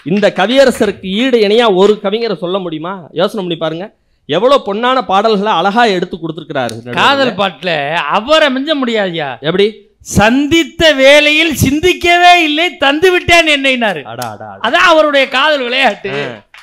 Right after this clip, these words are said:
Speaker 1: அது மட்டும் இல்ல,
Speaker 2: ஆ.
Speaker 1: ரசனையான ஆள்னா கவியரசர் தான். அவர்
Speaker 2: ஆ.
Speaker 1: ரொம்ப ஒரு பெக்யூலியரான டைப்புங்க.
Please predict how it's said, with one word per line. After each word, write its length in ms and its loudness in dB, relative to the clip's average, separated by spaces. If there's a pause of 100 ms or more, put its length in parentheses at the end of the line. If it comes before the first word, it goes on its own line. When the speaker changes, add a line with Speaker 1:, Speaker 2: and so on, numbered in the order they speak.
(240)
Speaker 1:
அது 240 -4
மட்டும் 260 -8
இல்ல, 340 -6
Speaker 2:
ஆ. 180 2
Speaker 1:
ரசனையான 580 0
ஆள்னா 220 -4
கவியரசர் 480 -2
தான். 300 -10
அவர் 200 -2
Speaker 2:
ஆ. 20 -2
Speaker 1:
ரொம்ப 260 2
ஒரு 200 2
பெக்யூலியரான 640 -4
டைப்புங்க. 640 -6